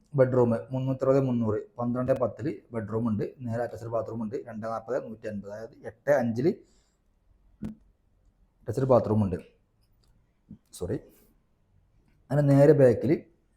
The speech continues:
അഞ്ചേ നാൽപത് മുന്നൂറ്, അതായത് പ-, പതിനെട്ടേ പത്തിൽ ഒരു വലിയ കിച്ചൺ. ഓക്കെ, കിച്ചൺ കൊടുത്തിട്ടുണ്ട്.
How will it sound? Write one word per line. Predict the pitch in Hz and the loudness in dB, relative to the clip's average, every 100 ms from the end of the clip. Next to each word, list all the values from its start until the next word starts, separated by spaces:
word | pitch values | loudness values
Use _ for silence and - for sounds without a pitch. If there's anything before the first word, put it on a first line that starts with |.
| _ - | _ -8
അഞ്ചേ | 123 131 151 147 | -4 0 0 2
നാൽപത് | 131 131 135 131 | 0 2 0 2
മുന്നൂറ്, | 123 110 104 113 | 2 0 0 -2
അതായത് | 123 127 190 _ _ _ _ _ _ _ _ _ _ _ _ _ _ _ _ _ _ - _ _ | -2 -4 -6 _ _ _ _ _ _ _ _ _ _ _ _ _ _ _ _ _ _ -20 _ _
പ-, | 107 107 107 107 104 101 | -10 -8 -6 -6 -6 0
പതിനെട്ടേ | 120 127 135 135 147 160 143 | 2 4 2 2 4 6 4
പത്തിൽ | 120 - 143 - - _ _ - | 0 0 0 0 -6 _ _ -4
ഒരു | 120 120 | 0 2
വലിയ | 117 120 123 | 2 2 0
കിച്ചൺ. | 107 - 95 - _ _ 110 | -2 -6 -8 -10 _ _ -2
ഓക്കെ, | 117 98 - _ _ _ _ _ _ _ 110 | 0 0 -4 _ _ _ _ _ _ _ -10
കിച്ചൺ | 135 127 | -2 0
കൊടുത്തിട്ടുണ്ട്. | 110 113 107 | 2 2 2